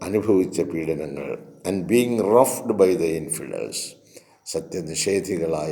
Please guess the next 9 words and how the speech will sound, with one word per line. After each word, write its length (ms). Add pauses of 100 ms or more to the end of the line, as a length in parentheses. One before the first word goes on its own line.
ദൈവനിഷേധികളായ 1300
ആളുകൾ 460 (120)
അവരോട് 460 (680)
കഠിന 360
കഠോരമായി 800
പ്രവർത്തിച്ചിട്ടും, 1200 (840)
ഹിപ്പോക്രൈറ്റ്സ്, 840 (300)
അതുപോലെ 420 (120)
കപടവിശ്വാസികൾ 1040